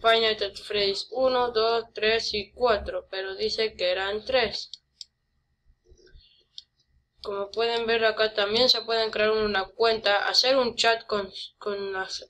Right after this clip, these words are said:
con los chicos que están aquí. Así que esto fue todo, chicos. Si quieren, si quieren que les enseñe a cómo descargar otro juego, díganmelo por los comentarios. Y justamente no voy a descargar el Slendytubbies dos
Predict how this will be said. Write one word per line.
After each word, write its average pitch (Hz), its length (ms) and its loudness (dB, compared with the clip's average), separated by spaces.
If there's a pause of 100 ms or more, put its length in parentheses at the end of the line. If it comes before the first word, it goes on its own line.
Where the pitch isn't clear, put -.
(140)
con 190 200 -4
los 185 220 -8
chicos 214 400 -4
que 185 120 -2
están 220 380 -2
aquí. 202 460 -6 (1500)
Así 349 260 4
que 349 100 8 (520)
esto 339 260 4
fue 285 200 0
todo, 294 260 8
chicos. 285 520 2
Si 220 380 2
quieren, 247 880 4
si - 560 -8
quieren 269 400 6
que 208 300 4
les 202 180 2
enseñe 220 380 2
a 214 100 4
cómo 240 260 2
descargar 214 680 2
otro 254 340 4
juego, 233 460 4
díganmelo 220 760 2
por 202 160 -2
los 196 200 -6
comentarios. 196 640 -2
Y - 40 -2
justamente 262 680 2
no 240 100 2
voy 240 100 2
a 233 80 4
descargar 220 420 2
el 208 60 0
Slendytubbies 202 560 -2
dos 247 160 -2